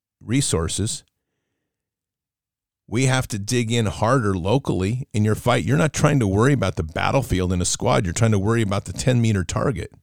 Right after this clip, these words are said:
And right now, we as people are way too focused on thousand meter targets, which we cannot affect. Everyone gets swooned by the big rallies Trump puts out, or swooned by all these other big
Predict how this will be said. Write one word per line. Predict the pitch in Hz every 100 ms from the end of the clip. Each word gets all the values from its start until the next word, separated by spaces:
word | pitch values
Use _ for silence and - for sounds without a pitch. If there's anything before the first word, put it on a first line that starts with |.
| _ _ _ _ _ _ _ _ _
And | 101 107
right | 139
now, | - 139 120
we | 98 131
as | 117 -
people | 131 139 -
are | - 101
way | 98 87 98 135 165
too | 151 - 123
focused | - 95 92 - 101 -
on | - 104 98 95 _ -
thousand | 120 139 117 90
meter | 82 78
targets, | - 78 - -
which | 107 -
we | 123
cannot | - 131 113 113
affect. | 101 - 82 - - - _ _ _ _ _ _ _ _ _ _ _ _ _ _ _ _ _ _ _ _ _ -
Everyone | 113 131 127
gets | 107 101
swooned | - - 117 139 117 104
by | 104
the | 101
big | 113 104
rallies | 104 104 95
Trump | - 127 131
puts | 107 -
out, | 92 101
or | 101
swooned | 87 - 104 123 135 110
by | 98 101
all | 107
these | 101 92
other | 104 98
big | 87 104 101